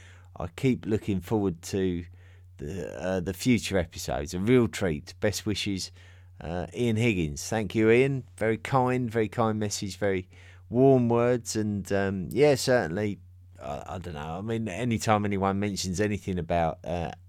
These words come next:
ana-, uh, anatomy with,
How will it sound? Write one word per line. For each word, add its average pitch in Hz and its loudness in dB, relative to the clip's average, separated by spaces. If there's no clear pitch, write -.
ana-, 185 -4
uh, 98 2
anatomy 95 -2
with, 87 -4